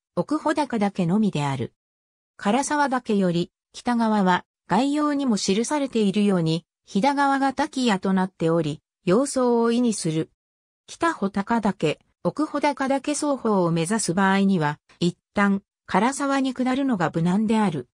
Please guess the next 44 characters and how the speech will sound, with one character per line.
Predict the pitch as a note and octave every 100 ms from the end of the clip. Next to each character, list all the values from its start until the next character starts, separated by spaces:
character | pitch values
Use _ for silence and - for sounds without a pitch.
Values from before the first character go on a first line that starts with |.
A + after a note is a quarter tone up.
| _ _ _ _ _
ま | F#3+ F#3+
た、 | G3+ G3+ _ _
奥 | - - D4+
穂 | D4
高 | C4+ B3+ A3+
岳、 | G#3 F#3 F3 - _ _
西 | A#3 D4 A#3+
実 | A3 C4
る | C4
独 | A3 G3+
標 | - F#3+ D#3+
は、 | D#3+ E3 - _ -
ジ |
ャ | F#3+
ン | B3+ C#4
ダ | C#4
ル | A#3+
ム、 | F#3+ F3+ - _ -
天 | A3 D4
狗 | D4+
の | C#4+ A3
頭、 | G#3 C4 A3+ D3 - _
魔 | F#3+ B3+
の | D#4+
竹 | - G#3 A#3
の | A3+
難 | A3 A3+
所 | C4+ A#3
が | F#3+ E3+
あ | E3+
り、 | C#3+ D3 _ _
危 | -
険 | - A#3+
な | C4 B3+
道 | A#3+ G#3 -
と | B3
し | A#3+
て | - A3
知 | -
ら | E3
れ | G3 F#3
て | F#3
い | E3+
る。 | D3+ C#3